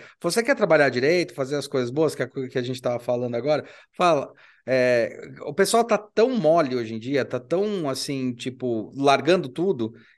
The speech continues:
que, cara, só o fato de você ir pro emprego e chegar todo dia, você já tá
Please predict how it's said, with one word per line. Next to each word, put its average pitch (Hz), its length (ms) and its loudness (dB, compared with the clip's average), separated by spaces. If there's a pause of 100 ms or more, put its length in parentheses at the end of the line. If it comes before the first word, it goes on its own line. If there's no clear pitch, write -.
que, 196 80 -16
cara, 196 180 2
só 269 220 2
o - 20 -4
fato 208 360 0
de 175 120 -6
você 165 520 -2 (100)
ir 220 100 -2
pro 233 140 -4
emprego 160 400 2
e - 20 -4
chegar 147 220 0
todo 208 280 2
dia, 160 400 0 (220)
você 147 160 -4
já 170 120 0
tá 185 320 0